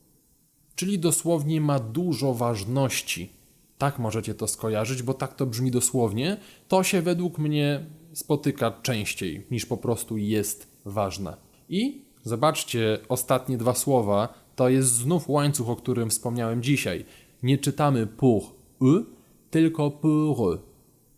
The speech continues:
Tak jakby tam między tymi słowami nie było spacji. Czytamy sylabami. Pour eux.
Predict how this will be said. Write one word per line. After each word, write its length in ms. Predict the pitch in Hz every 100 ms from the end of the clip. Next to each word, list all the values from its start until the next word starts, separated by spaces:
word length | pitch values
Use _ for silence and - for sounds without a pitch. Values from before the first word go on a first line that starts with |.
| _ _ _ _
Tak 200 | - 143
jakby 300 | 147 139 139
tam 240 | 139 139 139
między 260 | 139 135
tymi 240 | 135 139 143
słowami 440 | 143 139 143 147
nie 160 | 147 147
było 260 | 190 170
spacji. 560 | 135 - 104 101 - 80 - _ _ _ _
Czytamy 600 | - 135 143 143 143 143 143
sylabami. 760 | - 143 131 120 117 104 101 - - _ _ _ _ _
Pour 420 | - 165 165 165 143
eux. 240 | 110 92